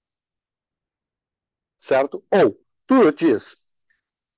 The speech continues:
"Comer animais é moralmente aceitável." E eu digo,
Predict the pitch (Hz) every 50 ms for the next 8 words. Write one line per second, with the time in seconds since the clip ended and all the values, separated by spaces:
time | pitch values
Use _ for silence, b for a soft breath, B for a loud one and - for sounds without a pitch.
0 | _ - - 208 202 185 180 180 196 202 208 226 240 254 262 - _ _ _ _
1 | _ _ _ _ _ - - _ _ - 165 180 185 180 175 170 170 175 185 196
2 | 185 - - - - - _ _ _ _ _ _ _ _ _ _ _ _ _ _
3 | _ _ _ _ _ _ _ _ _ _ _ _ - 156 165 170 170 165 - _
4 | _ _ _ _ _ 147 156 185 208 220 214 202 190 175 165 160 160 165 160 -
5 | - 170 156 - _ _ _ - 143 143 - 175 160 - 143 113 98 92 95 92
6 | - _ _ _ _ _ _ _ _ _ _ _ _ _ _ 143 156 190 214 226
7 | 226 175 156 185 175 127 110 101 95 -